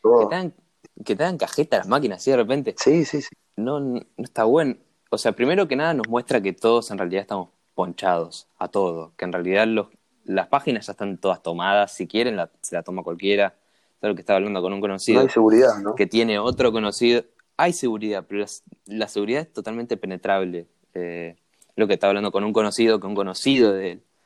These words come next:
Speaker 2: eh, trabaja como en seguridad informática y cuenta como que en realidad hay como grupos de hackers que laburan en, en pro de las empresas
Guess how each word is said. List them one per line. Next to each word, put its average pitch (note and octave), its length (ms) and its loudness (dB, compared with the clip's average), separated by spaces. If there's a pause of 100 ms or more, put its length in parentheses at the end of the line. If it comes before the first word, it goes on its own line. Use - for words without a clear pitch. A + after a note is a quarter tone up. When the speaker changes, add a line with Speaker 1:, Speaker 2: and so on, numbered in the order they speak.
(300)
Speaker 2:
eh, E2 180 -6
trabaja G2 320 -2
como F#2 140 -4
en F2+ 40 -8
seguridad F#2+ 320 -2
informática A#2 720 -2 (840)
y A#2 140 -4
cuenta C3+ 340 -2
como A2 280 -4
que G#2+ 80 -8
en G2+ 60 -8
realidad A2+ 360 0
hay A#2+ 160 -2
como F#2 240 -6
grupos D3+ 320 0
de A#2 60 -8
hackers B2 540 -4
que G#2 120 0
laburan G2+ 680 2
en, E2+ 320 -14 (240)
en F2 160 -16
pro G2+ 260 -4
de F2+ 100 -4
las E2 220 -10
empresas F2 440 -10